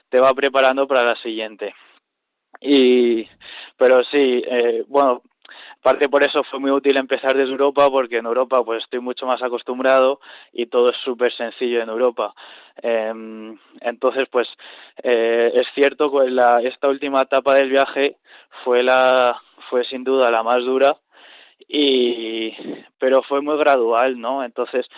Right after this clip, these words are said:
eh, si hubiese empezado desde ahí habría sido, eh, mucho más dura, seguro. Y, pero sí, las distancias más grandes, la altitud, pues hace que el clima, el clima sea mucho más duro.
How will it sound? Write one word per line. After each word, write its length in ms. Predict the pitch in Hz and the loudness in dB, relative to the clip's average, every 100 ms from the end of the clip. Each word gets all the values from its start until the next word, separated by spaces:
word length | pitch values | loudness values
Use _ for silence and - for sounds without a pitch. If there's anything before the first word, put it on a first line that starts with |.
| - - - | -20 -20 -2
eh, 360 | 117 117 117 120 | 0 2 2 2
si 60 | 127 | 0
hubiese 320 | 123 135 147 | 0 0 0
empezado 360 | 143 139 151 143 | -2 -2 4 4
desde 240 | 143 131 | 4 4
ahí 200 | 139 143 | 6 6
habría 360 | 143 139 135 143 | 6 6 2 0
sido, 340 | 156 139 139 - | 2 4 2 2
eh, 280 | 143 127 123 | 2 4 2
mucho 340 | 135 131 143 | -2 -4 -2
más 200 | 131 123 | 0 0
dura, 280 | 131 143 151 | 2 2 2
seguro. 440 | 127 117 117 117 - - - - _ | -2 -2 -2 -4 -8 -18 -20 -20 _
Y, 500 | - 127 120 113 117 | -8 -4 -2 -2 -4
pero 240 | 110 120 120 | -2 -2 0
sí, 160 | 143 | 0
las 200 | 123 117 | 0 0
distancias 580 | 113 117 - 131 139 131 | 0 -4 0 0 0 -4
más 460 | 131 127 127 123 123 | 0 0 2 0 0
grandes, 500 | 143 151 151 147 139 | 0 0 2 2 2
la 100 | 131 | 0
altitud, 580 | 120 123 120 139 131 123 - - - - _ | -2 -4 -8 -2 0 -2 -8 -20 -20 -20 _
pues 240 | 127 120 | -2 0
hace 260 | 127 - 127 | -2 -4 -4
que 80 | 127 | -4
el 140 | 117 | -6
clima, 600 | 127 127 127 123 123 120 117 110 _ _ _ _ | -8 -8 -6 -4 -2 -2 -6 -16 _ _ _ _
el 200 | 123 120 | -8 -8
clima 300 | 131 127 127 - | -8 -4 -4 -2
sea 160 | 131 127 | -2 0
mucho 280 | 127 - | -4 -6
más 200 | 123 123 | -2 -2
duro. 400 | 131 143 135 139 | 0 0 2 -2